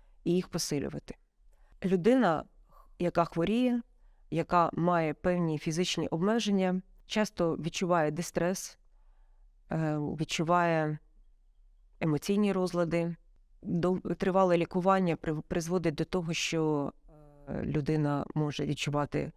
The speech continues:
стан депресії. В такому випадку, е, завдання клінічного психолога працювати з її емоційним станом, е,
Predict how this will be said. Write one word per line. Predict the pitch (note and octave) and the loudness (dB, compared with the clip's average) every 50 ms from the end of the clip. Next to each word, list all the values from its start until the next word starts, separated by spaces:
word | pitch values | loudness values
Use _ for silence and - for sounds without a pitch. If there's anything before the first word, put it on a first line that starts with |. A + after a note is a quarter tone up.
| _ - - _ - - _ - _ _ - - E3+ | _ -20 -20 _ -20 -20 _ -20 _ _ -14 -12 -12
стан | - - - D3+ C#3+ C#3 | -8 -4 -2 0 0 0
депресії. | C3 D3 - F3+ G3+ A3 A#3 - - - G3+ G3+ G3+ G3+ G3 - _ _ _ _ - - - _ - - _ _ _ _ _ - _ _ _ _ _ _ - - _ - _ _ _ | 0 0 0 2 2 2 2 0 0 0 0 2 2 0 -2 -6 _ _ _ _ -20 -20 -20 _ -20 -20 _ _ _ _ _ -20 _ _ _ _ _ _ -20 -20 _ -20 _ _ _
В | - | -6
такому | - - - A3+ A#3 A3+ A3+ G#3+ G#3 - - _ - - - _ _ _ _ _ _ _ _ _ _ - | -6 -2 0 0 2 4 4 2 2 0 -2 _ -18 -20 -20 _ _ _ _ _ _ _ _ _ _ -10
випадку, | D#3 D3+ F3 G#3+ - - - - - - F3+ E3 D#3 D#3 D#3 D3+ - - - - | -4 0 0 2 2 2 0 0 -2 -2 0 0 0 -2 -4 -8 -14 -16 -8 -4
е, | D3 D#3 D3+ D3+ | -4 -2 -2 -2
завдання | D3 E3+ D#3 D#3 F3+ F3 E3+ E3+ | -2 -2 0 2 2 2 2 0
клінічного | - - E3 E3 D#3+ - - E3 D3+ D3+ | -2 -2 -4 -2 -2 -2 -2 -2 -2 -2
психолога | D3 - - E3 - - G3 A#3+ A#3 F#3+ D#3 | -4 -4 -6 -6 -2 0 0 0 2 0 0
працювати | - E3 D3 - D#3+ D#3 F3 E3+ - D#3+ | -2 -4 -4 -4 -2 -2 -2 -2 -2 -4
з | D3+ D3 | -4 -2
її | D#3 D3+ D3 | 0 0 0
емоційним | D3 D3 - - D3 D3+ D3 D3 | 0 -2 -2 -2 -4 -2 -2 -2
станом, | D3 - - D#3+ D#3+ F3 F#3 F#3 F#3 F#3 - - - - - - - - - - - - - - - - _ _ - - _ - - - - | -4 -2 0 2 2 2 2 0 -2 -4 -8 -16 -20 -20 -20 -20 -20 -20 -20 -20 -20 -20 -20 -20 -20 -20 _ _ -20 -20 _ -20 -18 -10 -6
е, | - D#3+ D#3+ D#3 D#3 D#3 D3+ | -4 -2 -2 -2 -2 0 0